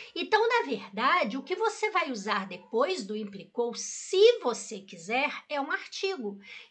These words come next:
Então, como é cancelamento, que é uma palavra masculina, implicou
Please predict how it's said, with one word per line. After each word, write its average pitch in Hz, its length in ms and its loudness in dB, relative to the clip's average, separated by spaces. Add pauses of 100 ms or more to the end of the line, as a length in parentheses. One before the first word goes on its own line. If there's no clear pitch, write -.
Então, - 180 8
como 269 300 0
é 208 100 2
cancelamento, 214 1120 -2
que 202 80 -12
é 196 40 -4
uma 190 140 -8
palavra 196 460 -6
masculina, 294 720 -4 (260)
implicou 311 880 2